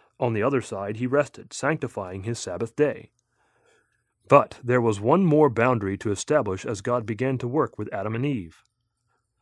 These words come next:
"God planted a garden," quote, "eastward in Eden," end quote, Genesis two, verse eight. He put man within the garden to enjoy the abundance from the plants and trees.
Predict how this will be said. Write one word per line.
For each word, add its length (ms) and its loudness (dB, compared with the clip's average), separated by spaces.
"God 240 0
planted 340 0
a 60 0
garden," 420 2
quote, 340 -2
"eastward 480 0
in 120 2
Eden," 520 -4
end 220 -8
quote, 320 -8
Genesis 420 -8
two, 280 -2
verse 240 -4
eight. 300 -8
He 140 -4
put 240 4
man 360 0
within 340 2
the 100 0
garden 380 4
to 120 -4
enjoy 380 2
the 100 0
abundance 640 0
from 180 -6
the 60 -6
plants 360 -4
and 100 -4
trees. 540 -8